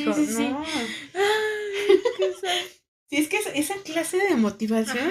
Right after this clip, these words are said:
Speaker 2: Ajá.
Speaker 1: solo Aaron, o sea.
Speaker 2: Solo, solo un líder.
Speaker 1: Sí, no, cañón.
Speaker 2: Entonces, ya cuando termina el concierto y se van a sus cuartos, realmente, eh, es muy interesante cómo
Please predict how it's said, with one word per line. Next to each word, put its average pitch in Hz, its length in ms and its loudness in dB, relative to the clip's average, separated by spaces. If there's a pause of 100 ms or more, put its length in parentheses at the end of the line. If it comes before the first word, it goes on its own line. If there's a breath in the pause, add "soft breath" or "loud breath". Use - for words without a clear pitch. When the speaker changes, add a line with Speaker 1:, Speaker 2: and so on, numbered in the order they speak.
Speaker 2:
Ajá. 240 200 -4
Speaker 1:
solo 254 360 2
Aaron, 196 420 -2
o 208 100 -16
sea. 190 260 -6
Speaker 2:
Solo, 269 340 4
solo 302 280 8
un 294 60 4 (120)
líder. 247 380 4
Speaker 1:
Sí, 254 260 -2
no, 233 260 -6
cañón. 220 480 -6 (400 loud breath)
Speaker 2:
Entonces, 320 640 2
ya 277 240 4
cuando 302 380 2
termina 226 400 4
el 269 80 0
concierto 220 420 0
y 247 60 -4
se 240 80 -6
van 214 240 2
a 226 100 6
sus 214 180 0
cuartos, 208 460 -4 (440 soft breath)
realmente, 262 500 2 (180)
eh, 214 680 4 (160)
es 226 80 -2
muy 240 320 2
interesante 226 720 2
cómo 226 480 4